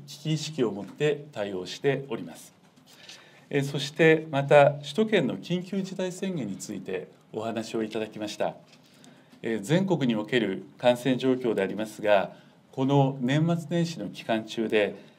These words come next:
連日感染者が三千人を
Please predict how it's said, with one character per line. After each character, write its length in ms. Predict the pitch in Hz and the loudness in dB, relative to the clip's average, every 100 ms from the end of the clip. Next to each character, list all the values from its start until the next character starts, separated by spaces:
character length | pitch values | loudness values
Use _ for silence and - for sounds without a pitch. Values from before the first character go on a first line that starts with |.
| _ | _
連 260 | 117 147 156 | 2 4 4
日 480 | 156 156 - 143 143 - - - | 2 0 0 0 0 -4 -14 -6
感 240 | 151 165 | 0 0
染 220 | 165 170 | 0 -2
者 180 | 156 107 | -2 -2
が 280 | 107 101 87 - _ | 2 2 2 -6 _
三 320 | - 131 139 | -2 2 2
千 240 | 139 139 135 | 4 4 4
人 220 | 127 123 | 4 2
を 240 | 117 117 | 0 -2